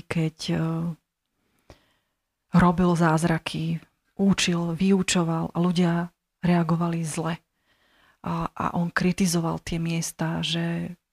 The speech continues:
keby sa v Týre, v Sidone, v pohanských mestách stali zázraky, ako sa stali u vás, už dávno by to pohlo ich srdcom, už dávno by sa kajali. Ale vy nereagujete. A tá tma narastala, ten odpor voči nemu narastal.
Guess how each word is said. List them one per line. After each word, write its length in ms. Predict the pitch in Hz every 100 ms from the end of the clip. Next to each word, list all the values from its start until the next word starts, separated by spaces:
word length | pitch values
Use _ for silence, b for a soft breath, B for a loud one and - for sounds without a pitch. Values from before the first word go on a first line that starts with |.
| _ _ -
keby 160 | 180 175
sa 160 | 165
v 100 | 156 -
Týre, 280 | 202 214 170
v 60 | -
Sidone, 420 | 190 185 180 160
v 80 | -
pohanských 560 | 190 190 196 - 170
mestách 400 | 170 175 - -
stali 320 | - - 175
zázraky, 640 | 170 165 175 196 175 - 165
ako 120 | 170
sa 120 | -
stali 320 | - 175 170 -
u 80 | 180
vás, 320 | 180 - - B B B B
už 240 | 185 165 165
dávno 320 | 180 202 196
by 160 | 170
to 80 | 170
pohlo 400 | - 170 170 180
ich 80 | 170
srdcom, 400 | - 170 160 165
už 80 | 156
dávno 320 | 180 185 185
by 140 | 170 170
sa 160 | 180
kajali. 480 | - 180 170 165 160 B B B B B
Ale 160 | 170
vy 400 | 160 165 185 190 _ _ _ _ -
nereagujete. 800 | 185 175 170 165 170 170 - 175 - _ _ _ _ _ b b b b b
A 80 | - 170
tá 80 | 170
tma 240 | - 185
narastala, 640 | 180 175 190 - 165 165
ten 180 | - 170
odpor 400 | 185 190 - 180
voči 240 | 170 - 180
nemu 240 | 175 175
narastal. 720 | 170 170 175 - 165 165 170